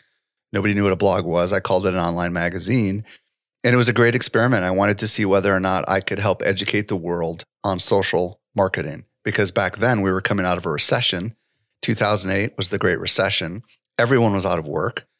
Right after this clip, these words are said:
It was very difficult times, and everyone was looking to this new technological innovation called the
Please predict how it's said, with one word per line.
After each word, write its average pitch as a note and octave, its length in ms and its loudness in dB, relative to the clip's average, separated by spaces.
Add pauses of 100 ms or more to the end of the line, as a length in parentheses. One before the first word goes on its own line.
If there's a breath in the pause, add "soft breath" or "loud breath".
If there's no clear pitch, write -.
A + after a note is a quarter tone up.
(180)
It - 40 2
was G2 120 2
very A#2 280 2
difficult G2 380 0
times, F2+ 320 -2
and G2 120 0
everyone A2+ 280 2
was G2+ 140 0
looking G#2+ 220 0
to G2 100 -4
this F#2+ 180 0
new G#2+ 140 -2
technological G#2 720 0
innovation F2+ 500 -2
called F#2 240 2
the F2+ 140 -8